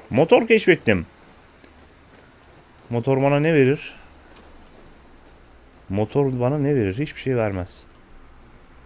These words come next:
Haydi be. Neyse, Allah'tan kurdu atlattım. Şu an mütecaviz modundayız.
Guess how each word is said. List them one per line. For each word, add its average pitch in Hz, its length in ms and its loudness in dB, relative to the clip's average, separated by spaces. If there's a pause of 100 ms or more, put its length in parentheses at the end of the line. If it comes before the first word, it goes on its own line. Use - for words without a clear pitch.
(220)
Haydi 92 320 -6
be. 101 300 4 (440)
Neyse, 131 280 -4
Allah'tan 127 360 -2
kurdu 123 320 -2
atlattım. 90 440 -6 (2000)
Şu - 80 -4
an 131 180 -4 (2250)
mütecaviz 123 600 0
modundayız. 85 600 -6